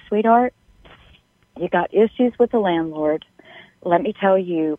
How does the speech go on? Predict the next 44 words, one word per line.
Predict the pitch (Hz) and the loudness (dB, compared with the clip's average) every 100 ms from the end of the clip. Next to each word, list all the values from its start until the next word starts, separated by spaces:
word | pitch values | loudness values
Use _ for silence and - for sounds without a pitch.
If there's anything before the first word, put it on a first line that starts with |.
| - | -6
what | 170 185 | -4 -2
his | 214 233 | -2 -4
personality | - 226 208 175 160 151 151 | -2 -4 -4 -4 -4 -4 -4
is. | 151 151 | -6 -2
Let | 160 - | -4 -4
me | 160 | -6
read | 147 151 160 180 214 | -8 -4 0 0 -2
the | 202 196 | -2 -2
information, | 190 185 175 160 - 151 147 - - _ - | -4 -8 -6 -6 -6 -6 -6 -10 -20 _ -2
give | 185 | 0
it | 240 - | 0 -4
to | 208 | -8
you, | 175 160 151 151 - | -4 -4 -4 -8 -4
tell | 190 | 0
you | 214 233 | 2 2
what | 233 - | -2 -4
to | 226 | -6
do, | 180 151 151 - - - _ - | -4 -2 -4 -10 -20 -20 _ -2
and | 165 165 160 | 0 -2 -2
you | 165 | -4
can | 196 208 214 | -2 -4 -6
save | - 160 160 | -2 -2 -2
this | 190 180 | -6 -2
business | 233 240 180 160 - | 0 2 0 -8 -10
if | 156 | -8
you | 185 185 | -8 -6
choose. | - 240 151 - | 0 0 0 -6
You | 165 | -10
can | - 151 | -8 -8
close | - 165 160 | 0 0 0
it | - | -6
down, | 165 170 233 240 | -4 -2 -4 -6
you | 165 | -10
can | 165 190 - | -8 -10 -2
save | 233 214 - | 0 0 -2
it." | - _ - - - - | -20 _ -20 -20 -20 -12
And | 196 - | -10 -6
she | 196 | -6
said, | - 165 160 _ - | -2 0 -2 _ -4
"I | 170 | 0
want | 175 165 | 0 -2
to | 175 - | -4 0
save | 220 226 | 0 0
it." | 175 | -6